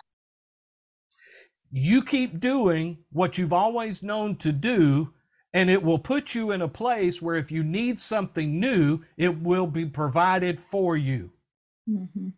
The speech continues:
Speaker 1: Okay? What did David do? He relied on what he knew, but then when he got to the Goliath, he didn't try and kill Goliath with another stone.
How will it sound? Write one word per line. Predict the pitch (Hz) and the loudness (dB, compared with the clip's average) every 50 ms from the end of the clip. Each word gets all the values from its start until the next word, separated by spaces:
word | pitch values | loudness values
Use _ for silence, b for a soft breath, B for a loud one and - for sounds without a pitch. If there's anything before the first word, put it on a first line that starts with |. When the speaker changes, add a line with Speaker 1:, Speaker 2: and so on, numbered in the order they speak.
| _ _ _ _ _ _ - | _ _ _ _ _ _ -6
Speaker 1:
Okay? | 135 135 120 - 156 147 170 202 226 - b b b b b b b b b b b b b _ _ - - - | -6 -6 -4 -2 0 0 0 0 -2 -6 b b b b b b b b b b b b b _ _ -20 -12 -4
What | 131 143 175 185 | 0 0 2 2
did | 196 202 175 | 2 2 2
David | 208 202 208 208 220 220 185 | 2 2 0 0 0 -2 -2
do? | 226 226 233 240 247 - _ _ | -2 -2 -2 -4 -6 -8 _ _
He | - 190 185 | -2 0 2
relied | 156 147 143 139 139 135 143 156 180 208 | 2 2 4 4 4 4 4 4 2 2
on | 208 196 190 | 0 0 2
what | 202 214 185 | 0 0 0
he | 214 226 233 | -2 -6 -6
knew, | 233 247 285 294 269 202 160 147 151 190 190 - _ _ _ _ _ _ _ _ _ _ _ _ - | -6 -4 -4 -2 0 0 2 2 0 -2 -6 -8 _ _ _ _ _ _ _ _ _ _ _ _ -4
but | 131 160 165 131 | -2 -2 -2 0
then | 151 185 208 208 202 | -2 -2 -2 -2 -2
when | 196 175 | -2 -2
he | 160 | -2
got | 143 127 180 180 208 196 - | -2 -2 -2 -2 -2 -4 -4
to | - 214 | -6 -4
the | 185 190 | -4 -4
Goliath, | 170 151 196 190 196 202 233 220 220 185 156 151 151 - - _ _ _ _ _ | -4 -2 -2 -2 -2 -2 -2 -2 -2 -2 -2 -2 -4 -6 -12 _ _ _ _ _
he | - 175 185 | -4 -2 0
didn't | 196 214 208 175 | 0 -2 -2 -4
try | - - 220 226 226 220 202 | -4 0 0 0 0 0 -2
and | 175 156 139 127 - | -4 -4 -6 -10 -10
kill | - - 202 190 185 160 | -4 0 2 2 2 2
Goliath | 160 165 165 160 165 165 156 147 - | 0 0 0 0 0 0 -2 -4 -4
with | 160 156 131 151 | -4 -4 -4 -2
another | 151 170 180 160 147 139 | -2 0 0 0 0 -2
stone. | - - - 208 208 190 156 139 139 143 143 | -4 -4 -4 -4 -2 -2 -2 -2 -2 -4 -6